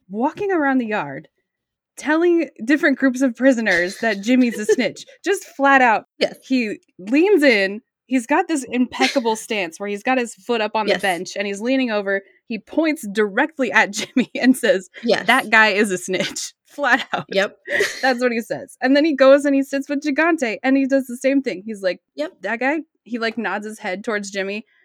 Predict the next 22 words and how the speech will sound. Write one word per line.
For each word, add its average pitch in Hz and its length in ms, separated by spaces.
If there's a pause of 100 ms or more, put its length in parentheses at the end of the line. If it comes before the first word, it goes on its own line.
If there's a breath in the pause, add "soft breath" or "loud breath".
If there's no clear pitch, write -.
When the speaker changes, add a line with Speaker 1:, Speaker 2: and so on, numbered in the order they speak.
(160)
Speaker 1:
"That 226 120
guy's 226 180
a 226 60
snitch." - 420 (340)
Speaker 2:
<laughs> - 380
Speaker 1:
Th-, 294 120 (200)
this 403 180
guy's 403 220
gonna 320 180
ruin 311 280
everything. 226 680
<laughs> - 40
He's 311 380
gonna 262 160 (160)
Speaker 2:
Yes. - 300 (520 soft breath)
And 247 120
maybe 277 220
that's 220 260
why 277 100
everybody 233 500
was 214 220
looking 247 640